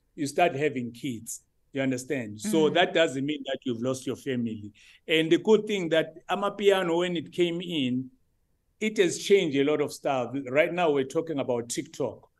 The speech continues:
Speaker 1: So right now, what happened is that, uh, the younger generation then started,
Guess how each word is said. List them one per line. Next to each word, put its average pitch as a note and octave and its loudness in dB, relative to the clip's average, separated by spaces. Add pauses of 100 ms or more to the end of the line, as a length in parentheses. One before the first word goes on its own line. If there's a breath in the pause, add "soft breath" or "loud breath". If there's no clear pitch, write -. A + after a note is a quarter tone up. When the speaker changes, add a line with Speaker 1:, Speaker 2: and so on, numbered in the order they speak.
(160)
Speaker 1:
So D#3+ 2
right E3 4
now, D#3+ 0
what D#3+ 4
happened D3+ -2
is A#2+ -4
that, C#3 0 (120)
uh, C3 0
the C3+ 0
younger F3 0
generation D#3+ -2
then D3+ 0
started, D#3+ -2